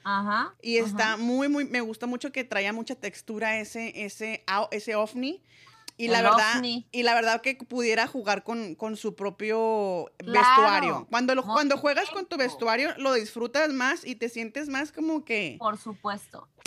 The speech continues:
Speaker 2: más, este... Más,
Speaker 1: Más
Speaker 2: más cool,
Speaker 1: libre, porque
Speaker 2: más
Speaker 1: tienes
Speaker 2: libre.
Speaker 1: movimiento.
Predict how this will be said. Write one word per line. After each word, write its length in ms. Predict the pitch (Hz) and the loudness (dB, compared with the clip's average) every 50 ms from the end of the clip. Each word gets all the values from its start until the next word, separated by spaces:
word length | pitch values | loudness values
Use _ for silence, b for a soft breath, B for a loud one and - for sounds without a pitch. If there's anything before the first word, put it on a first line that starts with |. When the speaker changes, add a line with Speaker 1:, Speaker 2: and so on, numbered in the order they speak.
| - _ | -12 _
Speaker 2:
más, 320 | 220 233 233 226 226 - | -4 -2 -2 -2 -4 -6
este... 800 | 247 - - 294 294 285 277 240 220 196 190 165 147 131 98 - _ _ _ _ _ _ | -12 -8 -6 -6 -4 -4 -4 -4 -4 -4 -4 -6 -6 -8 -10 -14 _ _ _ _ _ _
Más, 440 | 202 208 208 214 220 - - - _ _ - _ _ _ _ _ _ _ _ | -8 -6 -6 -6 -8 -12 -18 -20 _ _ -20 _ _ _ _ _ _ _ _
Speaker 1:
Más 180 | - 233 262 269 | 2 4 4 4
Speaker 2:
más 80 | - | 4
cool, 140 | - 269 277 | 2 0 2
Speaker 1:
libre, 400 | 285 302 311 311 247 269 220 190 185 | 2 2 2 2 0 -2 -4 -4 -6
porque 200 | - 226 226 233 | -4 -4 -4 -4
Speaker 2:
más 80 | 233 - | -4 -2
Speaker 1:
tienes 300 | 254 254 262 277 294 277 | -2 0 0 0 -2 -2
Speaker 2:
libre. 100 | 277 254 | -2 4
Speaker 1:
movimiento. 880 | 247 247 247 202 240 226 226 233 240 240 240 240 220 - 185 139 - | 4 4 4 4 -2 -4 -4 -4 -4 -4 -6 -6 -6 -8 -8 -10 -10